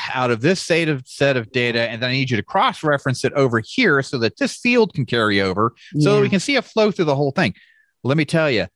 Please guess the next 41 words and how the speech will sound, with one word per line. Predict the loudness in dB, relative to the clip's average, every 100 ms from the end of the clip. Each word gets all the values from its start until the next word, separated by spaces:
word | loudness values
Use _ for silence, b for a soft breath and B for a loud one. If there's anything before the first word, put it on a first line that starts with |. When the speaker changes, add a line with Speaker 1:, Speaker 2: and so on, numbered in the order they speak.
| _ _ _ -6
Speaker 1:
that's | -4 -6 -4
the | 0
biggest | 0 0 0
thing | 0 0
I've | -2
seen. | -6 -8 -8 _ _ _ -4
Speaker 2:
Yeah. | 0 0 0
Speaker 1:
Right. | -2 -4 _ _ _ _
Or | 2 4 6 4 2
then | -2 0
the | -2 0
other | 0 2 0
sin | -2 -4 -2 0 -2 -6
in |
this | -6 -2
area | 0 2 2 -2
is | -2 0 0 -4 -12 _ _ _
the | -10
company | -4 -4 -2 -4
started | 0 0 2
off | 2 0 -2
to | -4 -4
do | -2 2 4 4 2
supplier | 0 -6 0 0 2 0
diversity | 0 0 -2 -2 -4 -2
reporting | -4 -6 -2 -2 -2 -6 -10 _ _ _
of | -2
Speaker 2:
Yeah. | 0
Speaker 1:
some | -2 -4
sorts, | -6 -6 -6 -10 -18 _ _ _ _ _ _ _ _
but | -4
then | 0
all | 2
of | 2
a | 0
sudden | 0 0 0 -4 -6 -10 -6
they | -4 -2
started | 0 0 0
growing | -2 0 0 0 -2
that | 0 -4 -4
tool | -6 -2 2 2 0